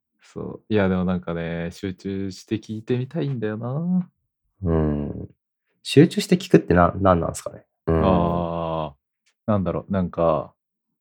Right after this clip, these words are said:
Speaker 1: 脳内に他のことがよぎんない状態とか、その、ライブ見ててとか。
Speaker 2: うん。それは集中してるんですかね。
Speaker 1: うん。それは、なんか、集中の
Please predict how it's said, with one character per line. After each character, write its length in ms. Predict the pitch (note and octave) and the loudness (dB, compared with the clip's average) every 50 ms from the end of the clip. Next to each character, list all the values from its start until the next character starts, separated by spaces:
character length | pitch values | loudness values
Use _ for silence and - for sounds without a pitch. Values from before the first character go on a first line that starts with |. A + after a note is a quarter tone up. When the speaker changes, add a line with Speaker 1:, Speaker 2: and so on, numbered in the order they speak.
| _ - | _ -2
Speaker 1:
脳 520 | A2+ B2+ C3+ C#3 D3+ D#3 D#3 D3+ D3 C3+ | 0 0 2 2 0 0 0 0 2 2
内 400 | A#2 G#2+ G2+ G2 F#2 F2+ F2 F2 | 4 4 4 4 4 4 4 2
に 160 | E2 E2 F2 E2+ | 0 -2 -4 -6
他 260 | F2 - - A2+ A2+ | -8 -6 0 2 4
の 160 | A2+ A2+ A2 | 4 4 4
こ 140 | - A#2 - | 2 0 2
と 120 | A2+ A2 | 2 2
が 120 | F2+ E2 E2 | 4 4 4
よ 180 | E2 E2 F2 | 4 4 2
ぎ 160 | F2 G2 G#2 | 2 2 2
ん 120 | G2+ F#2 D#2 | 4 4 4
な 120 | C#2 C#2 | 2 0
い 140 | C2 - - | -2 -2 -6
状 240 | - D2+ D2 D#2 D2+ | -6 -4 -4 -4 -4
態 260 | - D2 D2+ D2+ D2+ | -4 -2 -2 -2 -4
と 80 | D2+ D2 | -6 -10
か、 220 | - - A1+ - _ | -10 -10 -12 -12 _
そ 140 | - - D2 | -12 -10 -10
の、 180 | - - - _ _ - - - _ - | -10 -12 -16 _ _ -20 -20 -18 _ 0
ラ 120 | G2 F2 | 2 2
イ 100 | F2 E2+ | 2 2
ブ 140 | E2+ F2 E2+ | 0 -2 -2
見 120 | E2+ E2 | -2 -4
て 140 | - D2+ C#2+ | -4 -6 -8
て 280 | - D#2 D2+ - - _ _ _ _ _ _ _ _ _ _ _ _ _ _ _ _ _ | -4 -4 -4 -4 -4 _ _ _ _ _ _ _ _ _ _ _ _ _ _ _ _ _
と 60 | - - G#2 | -20 -14 -6
か。 160 | G2+ E2 E2+ F#2+ | -2 0 2 2
Speaker 2:
う 100 | F#2+ F#2+ | 2 0
ん。 460 | F#2 F#2 F#2 F2+ F2 F2+ F2 E2+ E2 - _ _ _ _ _ _ _ _ _ _ _ _ _ _ _ _ _ - | 0 -2 -2 -2 -4 -4 -6 -8 -10 -12 _ _ _ _ _ _ _ _ _ _ _ _ _ _ _ _ _ -10
そ 80 | - - | 4 4
れ 40 | D3+ | 4
は 20 | |
集 200 | D3 - - C3+ C3+ | 6 8 8 6 8
中 140 | - C3 A#2+ | 8 4 4
し 100 | - - | 6 6
て 100 | - - | 6 6
る 80 | - | 6
ん 80 | - - | 4 -4
で 60 | - | -8
す 100 | - - | -10 -8
か 80 | - - | -8 -8
ね。 120 | - - | -8 -10
Speaker 1:
う 20 | - | -18
ん。 40 | _ _ _ _ _ _ _ _ _ | _ _ _ _ _ _ _ _ _
そ 280 | - - - G#2 G2 | -20 -10 -6 -6 -4
れ 180 | G2 G#2 G#2 G2+ | -2 -2 -2 -2
は、 400 | G2+ G#2+ A2+ A2 G2 D#2+ - _ _ _ _ _ _ _ _ _ _ | -2 -2 0 0 0 -2 -4 _ _ _ _ _ _ _ _ _ _
な 120 | - B2 A#2 | -2 -2 -2
ん 20 | - | 0
か、 300 | - F#2 F2 C#2+ - _ | 2 0 0 0 0 _
集 320 | - - - C3+ C#3+ D3+ | -16 -8 -4 -2 -2 -2
中 360 | D3 - - - D3+ D3 C#3+ C#3 | -2 -6 -6 -4 -2 -2 0 2
の 320 | D3+ E3 D#3 A2+ - - | 2 2 2 2 0 -4